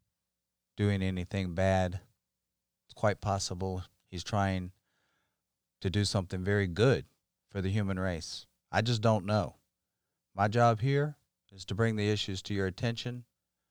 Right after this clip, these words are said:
connect the dots for you in certain ways, pose difficult questions, and then you're always welcome to call me back,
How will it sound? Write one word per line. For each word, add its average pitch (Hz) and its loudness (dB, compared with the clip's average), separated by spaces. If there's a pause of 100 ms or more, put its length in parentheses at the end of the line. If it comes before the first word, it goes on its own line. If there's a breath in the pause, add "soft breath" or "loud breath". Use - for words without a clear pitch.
(520)
connect 107 0
the 104 -4
dots 104 4
for 110 -2
you 107 -2 (460)
in 90 -20
certain 101 -4
ways, 113 0 (1000)
pose 117 0
difficult 107 -2
questions, 104 -2 (800)
and 104 -2
then 107 4
you're 120 6
always 90 4
welcome 90 -4
to 80 -20
call 104 2
me 98 0
back, 92 2